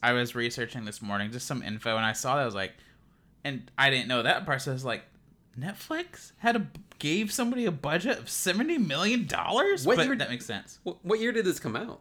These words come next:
Speaker 2: This is like, uh,
Speaker 1: Twenty sixteen.
Speaker 2: twenty sixteen?
Speaker 1: Yep.
Speaker 2: Oh, I thought it came out a little, little bit earlier than that.
Speaker 1: No, it's
Speaker 2: So I
Speaker 1: twenty sixteen.
Speaker 2: remember this, uh, so just going back a little bit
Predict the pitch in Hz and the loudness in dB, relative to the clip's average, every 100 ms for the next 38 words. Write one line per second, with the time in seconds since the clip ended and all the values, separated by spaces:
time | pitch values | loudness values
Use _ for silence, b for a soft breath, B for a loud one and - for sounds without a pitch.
0 | - 143 - 143 - - 139 143 - - | -10 -8 0 0 2 0 2 0 -4 -10
1 | 127 - - 185 170 175 190 214 - 143 | -10 -18 -2 0 0 -2 -2 -4 0 2
2 | 131 196 131 113 110 101 98 123 156 - | 4 4 2 0 -2 -2 -2 -2 -2 -4
3 | 113 104 113 170 101 104 107 143 175 156 | -6 0 0 0 -2 -6 -4 -4 -4 -6
4 | - 101 151 156 208 202 160 147 - - | -10 -4 4 6 6 4 2 2 0 -2
5 | 117 110 113 - 139 139 - 175 123 151 | 2 2 2 2 0 0 -2 0 2 0
6 | 190 127 117 123 | 0 0 2 2